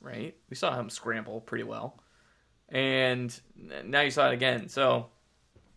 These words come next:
yeah, I do wonder if a guy like Doran is gonna look at that and say, like, "This is not what I want." Not saying I have to be, like, top twenty-five,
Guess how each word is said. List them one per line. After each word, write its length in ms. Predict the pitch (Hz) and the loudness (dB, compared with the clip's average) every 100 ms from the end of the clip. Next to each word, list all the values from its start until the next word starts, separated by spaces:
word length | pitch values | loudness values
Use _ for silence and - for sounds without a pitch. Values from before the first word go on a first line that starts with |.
| - - | -20 8
yeah, 180 | 165 | 10
I 60 | 156 | 10
do 200 | 180 220 | 10 6
wonder 240 | 170 156 | 6 8
if 80 | 131 | 6
a 60 | 123 | 6
guy 180 | 127 131 | 4 4
like 320 | 127 117 - | 2 0 -2
Doran 320 | 127 131 127 | -2 -2 -2
is 140 | 117 | -4
gonna 160 | - 117 | -6 -4
look 140 | 123 | -4
at 100 | 120 | -2
that 120 | 117 117 | -2 -2
and 120 | 110 | -2
say, 120 | 113 | -4
like, 220 | 110 110 | -4 -6
"This 160 | 139 120 | -6 -8
is 140 | - - _ _ _ _ _ _ _ _ _ _ - | -12 -20 _ _ _ _ _ _ _ _ _ _ -6
not 400 | 131 117 113 - _ _ - | 0 0 0 -8 _ _ -4
what 180 | 127 | -2
I 100 | 110 | -2
want." 360 | 110 113 110 107 - _ _ _ _ _ | -6 -10 -12 -14 -20 _ _ _ _ _
Not 180 | 139 156 | 4 4
saying 280 | - 151 147 | 6 4 6
I 100 | 139 | 6
have 180 | 139 135 | 6 6
to 80 | 135 | 4
be, 240 | 135 131 | 4 6
like, 240 | 127 123 | 6 4
top 240 | - 131 - | 6 6 6
twenty-five, 720 | - 131 123 123 123 113 | 0 2 4 4 4 -2